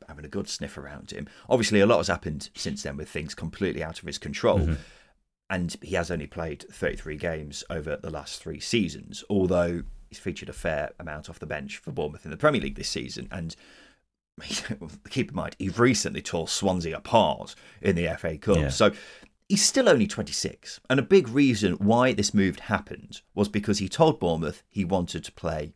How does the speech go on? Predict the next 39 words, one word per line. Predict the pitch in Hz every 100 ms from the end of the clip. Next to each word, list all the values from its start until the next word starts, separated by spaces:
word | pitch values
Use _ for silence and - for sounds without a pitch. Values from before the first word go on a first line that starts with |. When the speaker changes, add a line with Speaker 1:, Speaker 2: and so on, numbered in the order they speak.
| -
Speaker 1:
regular | 120 104 120
football, | - 67 - - - _
which | 110 101
is | 110 104 - _ _ -
a | 110
good | 165 120
sign. | - 85 50 - _ _ _ 127
Unlike | 131 156 143 110 - _ _ _ _ -
other | 131 98
players | 85 71 87 -
who | 85 78 78 -
may | 92 87
be | 78 82
in | 80
these | 82 80 -
relegated | 85 78 82 80 - 78 - _ _ _ _ _ _ _
sides, | - - 82 - - 67 - -
Speaker 2:
Mm-hmm. | 78 85
Speaker 1:
he | 123 117 107 - -
has | 95 87 -
said | - - 76 -
he | - 98 87 69
will | 85
happily | 85 107 90 85
drop | 131 -
down | 85 80
to | 73
the |
Championship | 76 73 76 71 -
and | - 85
wants | 90 -
to | -
play | 73 71
football. | - - -
That's | - 107
always | 92 85 78
a |
good | 78
start. | - - 73 -